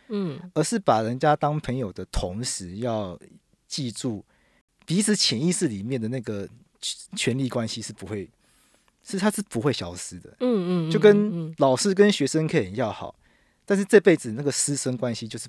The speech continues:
Speaker 2: 不会消失是一样的。
Speaker 1: 嗯。
Speaker 2: 就人跟人之间，他就是没有办法。
Speaker 1: 嗯。
Speaker 2: 他就是没有办法。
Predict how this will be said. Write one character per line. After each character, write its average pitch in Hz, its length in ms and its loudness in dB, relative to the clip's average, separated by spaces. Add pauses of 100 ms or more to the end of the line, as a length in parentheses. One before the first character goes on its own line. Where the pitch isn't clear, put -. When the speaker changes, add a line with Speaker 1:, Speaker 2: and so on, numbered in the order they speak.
Speaker 2:
不 98 120 -10
会 101 120 -4
消 82 220 -8
失 80 160 -14
是 87 160 -14
一 73 120 -16
样 85 120 -16
的。 - 120 -20 (100)
Speaker 1:
嗯。 233 340 -2
Speaker 2:
就 220 120 8
人 156 200 4
跟 180 140 4
人 135 120 2
之 139 120 -8
间， 131 120 -2
他 123 120 -4
就 120 100 -6
是 120 140 -8
没 110 140 -6
有 104 100 -2
办 - 200 -8
法。 - 220 -20 (160)
Speaker 1:
嗯。 196 340 -2 (320)
Speaker 2:
他 147 100 -6
就 151 100 -4
是 143 160 -4
没 127 80 -4
有 113 100 -4
办 90 260 -10
法。 - 120 -20